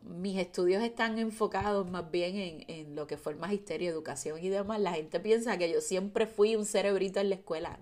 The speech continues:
Nada que ver. Yo siempre fui estudiante de C porque no me interesaba estudiar, porque,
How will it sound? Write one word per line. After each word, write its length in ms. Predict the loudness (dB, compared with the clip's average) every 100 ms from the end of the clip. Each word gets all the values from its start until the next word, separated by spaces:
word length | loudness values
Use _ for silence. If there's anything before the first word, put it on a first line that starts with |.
| -12
Nada 380 | 0 4 6
que 120 | 6 2
ver. 180 | 0 -6 -20 -20 -20 -6
Yo 100 | -2
siempre 320 | 0 2 2
fui 140 | 4
estudiante 520 | 2 6 6 4 2 2
de 120 | 2
C 240 | 0 -6 -8 -20 -20 2
porque 420 | 6 6 6 4
no 360 | 4 0 4 4
me 100 | 4
interesaba 1000 | 2 4 4 4 6 6 6 4 0 -10 -20 _ -20 _ -20 -18 -10 -4
estudiar, 760 | -4 2 4 6 6 4 0
porque, 720 | -2 -2 -4 -2 0 0 -2